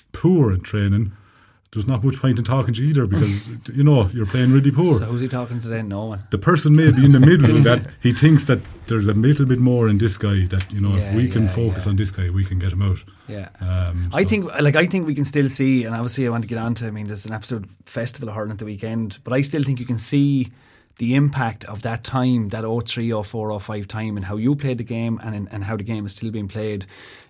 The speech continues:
Speaker 2: in two big decisions, which was how Brian Cody dealt with Charlie Carter and how he dealt with D J Carey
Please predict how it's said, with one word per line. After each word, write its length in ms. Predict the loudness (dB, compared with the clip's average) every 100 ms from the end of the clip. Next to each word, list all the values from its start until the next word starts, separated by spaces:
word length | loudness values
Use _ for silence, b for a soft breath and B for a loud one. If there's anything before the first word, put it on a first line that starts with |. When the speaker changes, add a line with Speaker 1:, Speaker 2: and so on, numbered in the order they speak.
| -8
Speaker 2:
in 240 | -6 -4
two 340 | -6 -2 -2 0
big 180 | -2 -2
decisions, 540 | -6 -4 -6 -8 -8
which 120 | -10
was 380 | -8 -8 -8 -8 -12
how 600 | -12 -4 0 2 0 -2 -8 -6
Brian 200 | -4 -4
Cody 280 | -6 -8
dealt 300 | -6 -8 -8
with 260 | -8 -10 -12 _
Charlie 280 | -10 -8 -8
Carter 520 | -10 -12 -10 -10 -10
and 120 | -10
how 120 | -10 -8
he 60 |
dealt 180 | -8 -10
with 100 | -10
D 120 | -10
J 140 | -10 -10
Carey 480 | -10 -8 -8 -8